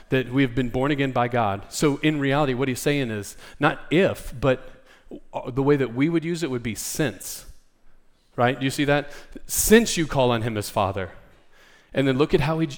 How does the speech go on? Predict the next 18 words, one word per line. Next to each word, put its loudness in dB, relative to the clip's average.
he 2
characterizes -2
him. -12
"Since -6
you -6
call 2
on 4
him 0
as -4
Father, 0
who 0
judges -2
impartially 0
according -2
to -2
each -6
one's -6
deeds." -8